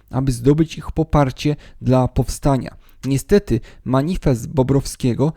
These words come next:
zbiegł się w czasem również z manifestem cara Aleksandra drugiego, który również uwłaszczył polskich chłopów,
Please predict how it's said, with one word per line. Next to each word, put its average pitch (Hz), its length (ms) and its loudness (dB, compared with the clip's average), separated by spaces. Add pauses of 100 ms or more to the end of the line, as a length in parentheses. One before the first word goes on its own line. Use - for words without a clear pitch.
(160)
zbiegł 143 380 0
się 175 140 -4
w - 80 -10
czasem 156 400 -2
również 151 320 -2
z 120 100 -8
manifestem 139 800 -2 (380)
cara 143 460 0
Aleksandra 135 640 -2
drugiego, 131 640 -2 (240)
który 147 280 2
również 160 480 2 (100)
uwłaszczył 127 640 -2
polskich 127 460 -2
chłopów, 139 580 -2